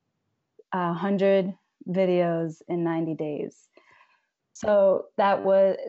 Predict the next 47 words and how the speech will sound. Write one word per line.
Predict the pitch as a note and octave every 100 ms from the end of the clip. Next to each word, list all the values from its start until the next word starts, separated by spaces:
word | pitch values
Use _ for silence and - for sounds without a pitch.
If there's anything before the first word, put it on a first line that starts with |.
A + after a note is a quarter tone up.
| - _ _ -
it | A3+
was | A3+
sort | D#4 D4+
of, | C4 F#3
you | A#3+
know, | A3
I | G3
just | G3 -
pulled | - A#3+
it | A3
out | G3+
of | G3
nowhere | F#3 E3+ E3+ E3+
and | F3
I | E3+
said, | F3 E3
"If | F3
I |
can | F3 F#3+
do | F3+
a | F#3
hundred | G3 G3+
videos | F#3 F#3 F#3 F3
in | F3
ninety | E3 E3
days | D#3+ D#3+ D#3+ D#3 -
and | E3+
they | E3
have | E3 -
to |
be | E3
quality | D#3+ F#3+ F#3 F3+ E3+
videos, | E3 D#3+ D#3+ D#3+ D#3
like, | E3 D#3+
so, | G#3
you | G#3+
know, | F3+
something | E3+ F3+ F3
that | E3+ D#3+
people | E3 E3
can | E3 D#3+ D3+ - -
actually | D#3+ - D#3+ D#3+
use, | D#3+ D#3 D#3 F3 _ _ - - _ _ -
um, | F#3 E3+ D#3+ E3+ - _ _ _ _
then | F#3+ G3
I | F#3+
can, | F3+ F#3 F3+ F3